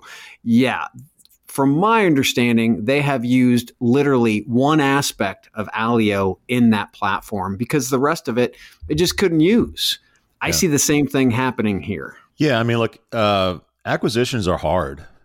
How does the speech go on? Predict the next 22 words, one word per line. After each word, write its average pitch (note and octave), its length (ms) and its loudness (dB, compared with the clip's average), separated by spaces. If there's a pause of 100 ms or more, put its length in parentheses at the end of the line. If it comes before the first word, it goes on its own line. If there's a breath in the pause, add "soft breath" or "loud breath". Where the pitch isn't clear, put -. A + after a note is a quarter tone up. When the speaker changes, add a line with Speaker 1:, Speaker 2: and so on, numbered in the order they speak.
(140)
Speaker 2:
Integrations G#2+ 640 -2
are D#2 80 -4
hard. E2 560 -4
I - 60 -10
mean, E2+ 380 -6 (200)
uh, D#2 240 -10
putting A2+ 280 -2
one G2+ 180 -2
tech G#2 280 -2
into F2+ 160 -4
another F2+ 280 0
is F2+ 120 -4
hard. F2 400 0
Putting F2 240 -4
one E2+ 180 -4
culture F2+ 400 -6
into D#2+ 120 -6
another E2 260 -4
culture D#2+ 340 -6
is D#2 80 -8
hard. D#2 320 -2
Putting D#2 360 -6